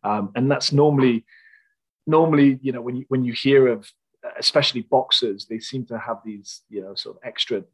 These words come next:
um, textured lives where they, they rise and get everything in the world and then suddenly crash. You know, I, I was on tour with Tyson Fury doing, doing the promotion of the film, and, you know, he won the, he won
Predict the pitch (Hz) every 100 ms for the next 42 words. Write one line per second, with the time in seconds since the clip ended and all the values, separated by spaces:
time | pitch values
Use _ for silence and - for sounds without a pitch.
0 | - - - _ 110 95 90 - - -
1 | 110 98 107 104 95 90 101 95 95 -
2 | 95 92 104 110 110 107 107 98 95 95
3 | 95 117 110 113 104 98 95 101 107 98
4 | 95 _ 98 98 98 - - - - 98
5 | 95 92 - 107 - - 92 92 _ _
6 | _ _ _ _ - - 110 104 101 98
7 | - 107 95 92 - 98 - 87 110 104
8 | 95 95 92 82 _ 95 90 90 - 101
9 | 98 101 90 - 160 131 90 _ _ _
10 | _ _ _ _ 151 143 127 113 135 123
11 | 123 117 107 - 127 123 120